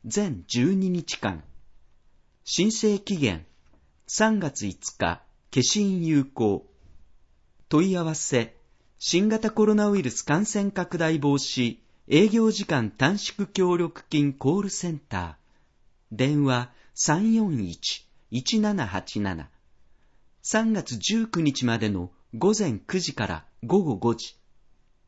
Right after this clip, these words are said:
二つ目、飲食店など。申請は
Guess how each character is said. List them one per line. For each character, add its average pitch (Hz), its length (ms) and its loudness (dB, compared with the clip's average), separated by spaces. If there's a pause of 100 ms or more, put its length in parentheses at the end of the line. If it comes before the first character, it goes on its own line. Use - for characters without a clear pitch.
(760)
二 - 240 -4
つ - 160 -6
目、 107 300 -2 (920)
飲 208 200 4
食 220 260 -2
店 120 240 0
な 101 120 -2
ど。 - 160 -10 (760)
申 165 320 0
請 156 280 0
は 139 300 0